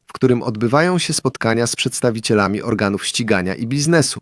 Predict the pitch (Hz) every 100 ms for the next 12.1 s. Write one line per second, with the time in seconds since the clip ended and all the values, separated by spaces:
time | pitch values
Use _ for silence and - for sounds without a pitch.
0 | - _ _ _ 107 113 - 160 170 -
1 | - 139 110 - - - 120 120 107 127
2 | 139 131 135 127 113 104 104 104 107 95
3 | 90 _ _ _ - 110 113 - 131 117
4 | - 170 190 - 135 123 110 117 117 110
5 | 120 127 - 120 101 104 - - 101 104
6 | 98 90 80 - _ 123 135 131 175 175
7 | 165 143 131 131 151 151 - 143 - 131
8 | - 165 160 147 - 127 104 85 76 _
9 | _ _ _ _ 127 135 170 170 170 -
10 | 135 143 131 131 123 120 127 123 113 113
11 | 120 - - 113 110 107 104 104 92 -